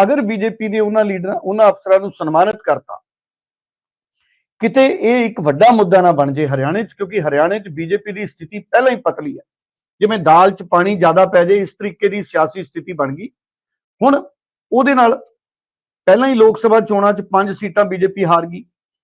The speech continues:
ਕਿਸਾਨ ਅੰਦੋਲਨ ਬੀਜੇਪੀ ਨੇ ਨਿਬੇੜਿਆ ਨਹੀਂ, ਕਿਸਾਨ ਵੱਡੇ ਪੱਧਰ ਤੇ ਬੀਜੇਪੀ ਤੋਂ ਨਾਰਾਜ਼ ਨੇ। ਬਜਟ 'ਚ ਹਰਿਆਣੇ ਤੇ ਪੰਜਾਬ ਦੇ ਕਿਸਾਨਾਂ ਲਈ ਕੋਈ ਖਾਸ ਗੱਲ ਆਈ ਨਹੀਂ। ਵੈਸੇ ਤਾਂ ਦੇਸ਼ ਦੇ ਕਿਸਾਨਾਂ ਲਈ ਕੋਈ ਖਾਸ ਗੱਲ ਬਜਟ 'ਚ ਨਹੀਂ ਆਈ।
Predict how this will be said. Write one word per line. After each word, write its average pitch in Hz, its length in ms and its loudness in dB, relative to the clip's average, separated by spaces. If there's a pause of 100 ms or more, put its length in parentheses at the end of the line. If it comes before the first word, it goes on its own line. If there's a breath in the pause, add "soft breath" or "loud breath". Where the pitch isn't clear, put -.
(160)
ਕਿਸਾਨ 170 400 0
ਅੰਦੋਲਨ 208 340 0
ਬੀਜੇਪੀ 190 400 -2
ਨੇ 190 120 -6
ਨਿਬੇੜਿਆ 165 420 -2
ਨਹੀਂ, 180 160 -12
ਕਿਸਾਨ 170 480 -4
ਵੱਡੇ 160 260 0
ਪੱਧਰ 196 300 -4
ਤੇ 196 120 -6
ਬੀਜੇਪੀ 175 440 -8
ਤੋਂ 170 120 -10
ਨਾਰਾਜ਼ 156 380 -2
ਨੇ। 165 160 -10 (800)
ਬਜਟ 202 320 6
'ਚ 233 120 -2
ਹਰਿਆਣੇ 170 420 2
ਤੇ 196 140 -2
ਪੰਜਾਬ 165 480 2
ਦੇ 180 100 -2
ਕਿਸਾਨਾਂ 160 500 -4
ਲਈ 165 120 -2
ਕੋਈ 170 220 -4
ਖਾਸ 160 480 0
ਗੱਲ 160 160 0
ਆਈ 143 180 -4
ਨਹੀਂ। 165 160 -10 (760)
ਵੈਸੇ 170 160 2
ਤਾਂ 180 120 0
ਦੇਸ਼ 160 300 2
ਦੇ 208 100 4
ਕਿਸਾਨਾਂ 185 440 -2
ਲਈ 190 100 -2
ਕੋਈ 185 200 -6
ਖਾਸ 165 400 -2
ਗੱਲ 185 120 0
ਬਜਟ 175 300 -4
'ਚ 170 120 -20
ਨਹੀਂ 208 140 -6
ਆਈ। 131 140 -4